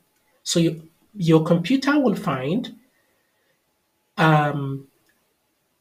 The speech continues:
like, your computer will try to find a space, uh, in your memory that contains five of these without a break. So for example, one, two, three, four, five,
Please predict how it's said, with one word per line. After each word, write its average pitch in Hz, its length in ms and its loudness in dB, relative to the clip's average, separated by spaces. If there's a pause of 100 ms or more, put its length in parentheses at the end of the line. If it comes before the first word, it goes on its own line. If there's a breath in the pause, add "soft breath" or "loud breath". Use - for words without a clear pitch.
(720)
like, 175 460 2 (120)
your 185 220 10
computer 269 380 4
will 214 240 2
try 220 240 0
to 220 120 -2
find 165 640 -4 (1700)
a 170 100 0
space, - 800 0 (640)
uh, 160 600 -2 (100)
in 160 140 0
your 156 100 4
memory 180 640 0 (100)
that 160 240 0
contains 208 540 4
five 190 320 0
of 139 220 -2
these 190 460 -2 (360)
without 147 340 0
a 139 40 -2
break. 135 380 -2
So - 140 -2
for 139 120 -4
example, 160 520 0
one, 147 500 -2
two, 190 460 -4
three, 180 340 -2
four, 190 300 -4
five, - 440 -4